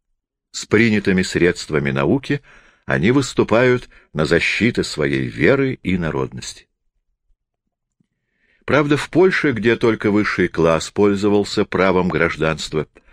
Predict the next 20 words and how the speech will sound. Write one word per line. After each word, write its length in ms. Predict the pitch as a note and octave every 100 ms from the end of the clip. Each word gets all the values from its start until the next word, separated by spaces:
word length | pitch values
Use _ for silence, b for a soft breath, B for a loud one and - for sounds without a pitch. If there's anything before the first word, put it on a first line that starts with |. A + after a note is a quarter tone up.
| b b b
а 140 | D#2 E2+
масса 460 | B2 A#2+ - G#2
простого 500 | G2 F#2 - A#2 G#2
народа 380 | G2 G#2 A#2 E2
была 260 | C#2 D2+ D2
подавлена 640 | E2+ E2 G#2 E2 C#2+ C#2+
гнётом 600 | D2+ F2+ F#2 - C2 - B B B
самого 540 | - - G#2+ G#2+ G2+ G2
бесчеловечного 1040 | E2 G2 - - G2 G2+ A2 - D#2 C2+
порабощения, 840 | - D2+ C#2+ C#2 - D3 A#2+ D2 - B B B B B
высший 640 | E2 G2+ C#3+ - - F#2 F2+
русский 480 | C#3 D#3+ - F#2+
класс 540 | - D#2 C#2 B1 - - _ b b -
так 300 | A#2 D3 -
неудержимо 800 | C#3+ C#3 B2+ B2 G2+ G#2+ F2 E2+
изменял 640 | - - F2 F#2 F2+ D#2 C2+
своей 500 | - D#2+ D#2+ E2+ E2
вере 340 | D#2 C2+ C2
и 140 | D#2
народности, 680 | D#2 D#2 D#2+ C#2 B1+ - -